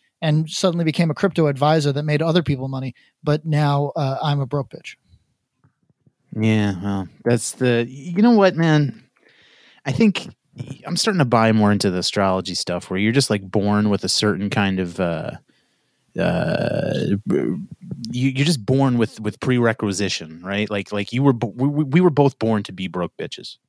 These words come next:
Speaker 1: Oh, no, don't say that to me.
Speaker 2: I think it's true, though. I think, I think it's our, I think the stars have, uh, have cursed us.
Speaker 1: No,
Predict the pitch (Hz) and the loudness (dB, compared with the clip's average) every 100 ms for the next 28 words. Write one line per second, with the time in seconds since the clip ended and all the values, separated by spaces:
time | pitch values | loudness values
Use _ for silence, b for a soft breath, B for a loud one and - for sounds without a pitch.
0 | _ - - 165 143 135 135 160 - 135 | _ -16 -4 -2 -2 -4 -6 -6 -8 -14
1 | 135 131 139 143 - _ - 131 175 160 | -16 -16 -16 -18 -20 _ -14 -6 -2 0
2 | - - 208 196 90 85 - 113 147 139 | 2 4 6 6 2 -8 -4 -2 0 2
3 | 139 131 131 135 127 123 110 117 113 131 | 2 2 0 0 2 2 2 -2 -2 -6
4 | 127 117 110 - - 117 120 117 107 95 | -6 -4 -2 0 2 4 4 2 0 -4
5 | - 113 104 98 98 92 87 78 95 92 | -4 -2 -4 -4 -6 -4 -6 -8 -12 -12
6 | - 127 131 - - - - _ _ _ | 0 2 2 -4 -6 -8 -12 _ _ _
7 | _ B B B B B - 143 131 107 | _ B B B B B 0 2 2 -2
8 | 104 113 | -10 -16